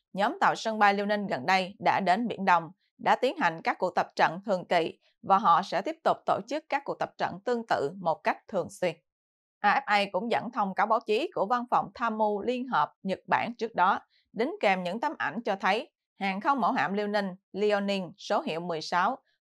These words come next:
tuần dương hạm Anshan số hiệu một lẻ ba và khu trục hạm Urumbi số hiệu một trăm mười tám đã được phát hiện,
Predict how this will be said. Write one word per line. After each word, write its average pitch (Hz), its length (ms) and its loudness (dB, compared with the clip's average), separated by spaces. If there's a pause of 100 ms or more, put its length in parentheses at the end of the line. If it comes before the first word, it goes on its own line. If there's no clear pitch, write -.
tuần 185 260 -2
dương 247 200 2
hạm 165 340 -2 (160)
Anshan 196 580 -2 (120)
số 226 220 -2
hiệu 180 240 -4
một 180 260 -4
lẻ - 140 -4
ba 185 340 2 (300)
và 196 200 4
khu 277 180 0
trục 185 240 -4
hạm 170 300 -4 (260)
Urumbi 190 580 0 (160)
số - 220 0
hiệu 175 220 -2
một 175 260 -4
trăm 226 220 -2
mười 165 100 -4
tám 196 320 2 (280)
đã 196 200 2
được 175 240 0
phát - 160 -2
hiện, 170 260 -4